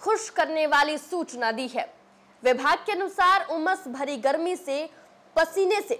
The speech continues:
तरबतर लोगों को राहत मिलने वाली है। मौसम विभाग ने बताया कि तेईस सितंबर से बिहार में मानसून के वापसी की शुरुआत होगी। वहीं विभाग के अनुसार तेईस सितंबर से सत्ताईस सितंबर तक राजधानी पटना समेत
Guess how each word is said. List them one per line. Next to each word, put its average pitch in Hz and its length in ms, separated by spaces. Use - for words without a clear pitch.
तरबतर 294 440
लोगों 285 320
को 285 140
राहत 294 420
मिलने 226 280
वाली 220 360
है। - 140
मौसम 294 320
विभाग 302 420
ने 381 100
बताया 311 440
कि 320 160
तेईस 330 380
सितंबर 294 420
से 302 320
बिहार 285 400
में 233 180
मानसून 349 680
के 330 160
वापसी 285 520
की 339 140
शुरुआत 294 540
होगी। 220 180
वहीं 392 400
विभाग 359 400
के 392 140
अनुसार 370 480
तेईस 370 400
सितंबर 330 420
से - 220
सत्ताईस 302 360
सितंबर 277 440
तक 277 300
राजधानी 262 540
पटना 294 440
समेत 330 560